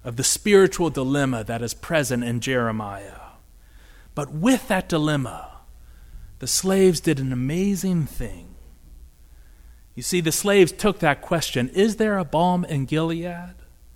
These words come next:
And they straightened the question mark into an exclamation point. "There is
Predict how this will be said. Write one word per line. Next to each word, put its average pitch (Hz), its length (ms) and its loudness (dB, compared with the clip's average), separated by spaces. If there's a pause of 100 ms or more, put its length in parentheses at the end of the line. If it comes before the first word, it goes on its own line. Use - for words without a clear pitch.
(540)
And 120 140 -6
they 123 80 -2
straightened 190 720 0
the 147 40 -2
question - 560 -4
mark 101 600 -10 (560)
into 151 380 0
an 131 200 0
exclamation 110 920 -2
point. - 640 -12 (1600)
"There 147 220 -8 (120)
is 123 720 0